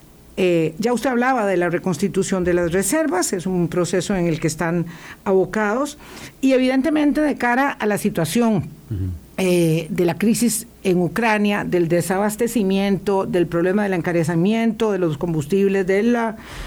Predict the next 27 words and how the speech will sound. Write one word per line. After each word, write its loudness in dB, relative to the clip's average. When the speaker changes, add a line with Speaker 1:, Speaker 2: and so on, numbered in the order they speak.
Speaker 1:
de 0
los 0
alimentos, 0
de 0
los 2
granos 0
y -4
todo 0
lo 0
que -2
ha -2
provocado 0
la 2
guerra, 0
eh, 2
y 4
la 4
inflación 2
en 0
el 2
mundo 6
entero, 0
¿verdad? -2
Eh, 2
uno 2
ve 4
la, 0